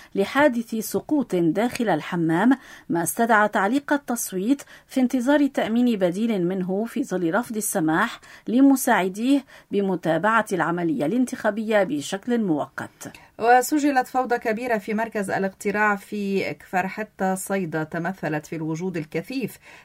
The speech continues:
Speaker 2: للمندوبين الثابتين والجوالين داخل الأقلام، إضافة إلى مرافقة الناخبين والضغط عليهم، ورصدت وجود، آه، شرطي بلدي بلباس حزبي.
Speaker 1: ورصدت مواكب سيارة أمام ثانوية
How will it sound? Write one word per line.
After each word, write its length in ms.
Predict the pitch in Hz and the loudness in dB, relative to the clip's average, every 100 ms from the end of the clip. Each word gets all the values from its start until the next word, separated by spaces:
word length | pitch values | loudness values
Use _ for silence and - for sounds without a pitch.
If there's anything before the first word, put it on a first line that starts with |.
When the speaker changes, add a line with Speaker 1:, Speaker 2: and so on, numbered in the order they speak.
| - | -2
Speaker 2:
للمندوبين 680 | 196 202 226 196 196 233 226 | 0 0 -2 -2 -2 -2 -4
الثابتين 680 | 190 - 175 160 156 226 196 | -4 -4 -2 -4 -6 -4 -2
والجوالين 1040 | 165 156 156 175 160 156 180 214 202 160 | 0 -2 -2 -4 -2 -2 -2 -2 -4 -2
داخل 340 | 185 - 190 | -4 -4 -4
الأقلام، 640 | 180 - 170 220 233 151 156 - - - | -2 -4 -6 0 2 0 -4 -16 -16 -4
إضافة 520 | 190 226 208 156 151 | 0 2 0 -4 -4
إلى 300 | 147 196 185 | -2 -2 -2
مرافقة 560 | 165 151 151 - 277 214 180 | -2 -2 -4 -6 -4 -4 -2
الناخبين 640 | 156 151 170 160 214 202 | -4 -4 -4 -4 -4 -2
والضغط 480 | 170 185 233 254 233 | -2 0 -2 -2 -2
عليهم، 500 | 247 311 208 156 151 - - - | 0 0 0 -2 -4 -12 -20 -6
ورصدت 880 | 160 160 175 269 - 170 156 156 160 | -2 0 0 -4 -4 -2 -2 -4 -4
وجود، 880 | 160 165 165 208 226 220 165 170 165 _ _ _ _ _ _ - | -6 -6 -6 -6 -4 -6 -6 -6 -6 _ _ _ _ _ _ -10
آه، 380 | 170 160 156 - | -6 -4 -4 -8
شرطي 500 | - 214 208 262 240 | -4 -4 -2 -4 -4
بلدي 440 | 180 175 165 202 | -2 -2 -2 -2
بلباس 680 | 180 190 175 160 160 151 - | 0 0 0 0 -2 -4 -8
حزبي. 640 | - - - 277 - 110 - - - _ _ - - - - - | -8 -6 -2 -2 -2 -10 -12 -20 -20 _ _ -20 -20 -20 -10 4
Speaker 1:
ورصدت 800 | 240 254 262 277 262 233 226 220 | 8 8 8 4 2 0 0 0
مواكب 520 | 208 220 220 202 196 | 2 4 2 -2 -2
سيارة 680 | 196 196 202 196 190 165 185 | 0 2 4 4 6 6 4
أمام 360 | 202 196 190 | 2 0 0
ثانوية 560 | 180 185 180 180 202 | 0 -2 0 0 0